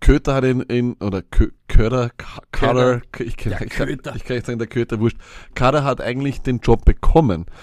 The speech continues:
Speaker 1: weil er ja sozusagen der Quarterback-Flüsterer war und weil er ja aus Jameis Winston diesen Super-Quarterback machen sollte. Diese Entwicklung ist überhaupt nicht da und allein das, finde ich, wäre absolute Re-, eine, eine Rechtfertigung gewesen, um ihn zu feuern.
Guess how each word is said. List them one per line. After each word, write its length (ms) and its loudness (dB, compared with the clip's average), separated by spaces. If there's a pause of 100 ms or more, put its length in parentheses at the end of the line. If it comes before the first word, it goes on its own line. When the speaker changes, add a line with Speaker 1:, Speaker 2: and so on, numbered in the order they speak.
(240)
Speaker 1:
weil 320 0
er 160 -2
ja 160 2
sozusagen 540 -4
der 80 -4
Quarterback-Flüsterer 880 -2
war 180 0
und 180 -6
weil 220 0
er 100 -4
ja 160 2
aus 160 -2
Jameis 300 -2
Winston 400 -4
diesen 300 -6
Super-Quarterback 720 -2
machen 240 -4
sollte. 360 -2 (300)
Diese 220 0
Entwicklung 400 -2
ist 100 -6
überhaupt 460 0
nicht 180 -8
da 240 0 (180)
und 200 -6
allein 260 -6
das, 300 -6
finde 440 -6 (140)
ich, 300 -6 (300)
wäre 400 0
absolute 520 2
Re-, 260 -4
eine, 320 -6
eine 300 -8
Rechtfertigung 640 -4
gewesen, 260 -6
um 220 -4
ihn 80 -4
zu 120 -6
feuern. 380 -4